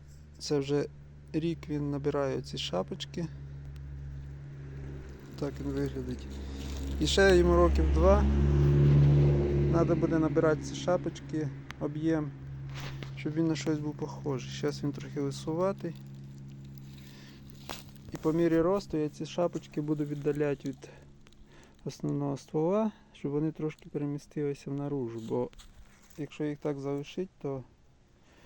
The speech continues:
е, їх прийдеться тримати в дуже маленькому розмірі.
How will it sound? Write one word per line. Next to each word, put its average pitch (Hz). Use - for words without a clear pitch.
е, 143
їх 151
прийдеться 147
тримати 151
в 139
дуже 143
маленькому 139
розмірі. 175